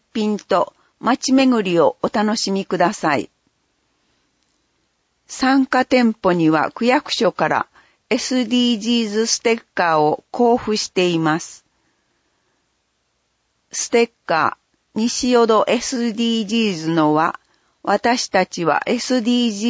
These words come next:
ーズに取り組むお店です。西淀川区公式ラインから配信するクーポンを使って、お得に利用できる店舗もあります。ぜひ事前に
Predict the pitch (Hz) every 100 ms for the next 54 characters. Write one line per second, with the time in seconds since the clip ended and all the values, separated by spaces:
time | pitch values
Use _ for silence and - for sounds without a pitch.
0 | 233 170 170 165 - 202 214 - 226 202
1 | - 185 208 - 190 151 151 - _ _
2 | _ _ _ _ _ _ _ _ _ _
3 | _ _ _ _ _ _ 302 - - 254
4 | 254 240 240 226 233 - 160 135 - -
5 | 247 269 - - 247 247 233 214 196 -
6 | 156 156 160 226 233 226 - 214 220 -
7 | 208 208 - 254 220 - 180 170 160 156
8 | - - 156 - _ - - _ - -
9 | _ _ 214 226 269 269 247 240 208 240
10 | 254 254 240 233 233 208 190 233 233 220
11 | 180 175 165 160 185 190 254 - - _
12 | _ _ _ _ _ _ _ _ _ 185
13 | 202 311 262 175 156 170 214 247 247 240
14 | 220 196